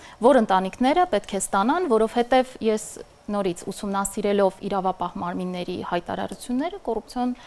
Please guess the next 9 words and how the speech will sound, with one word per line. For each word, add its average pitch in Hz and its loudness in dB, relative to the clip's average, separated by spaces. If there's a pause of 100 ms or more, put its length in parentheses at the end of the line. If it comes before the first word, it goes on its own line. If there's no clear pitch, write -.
(180)
դեպքերի 226 2
բացահայտման 196 -4
հետ 190 -10
կապված, 294 2 (460)
ես 302 6 (460)
հայտնաբերեցի, 233 4 (1160)
գիտեք, 311 2 (840)
մի 262 8
քանի 240 2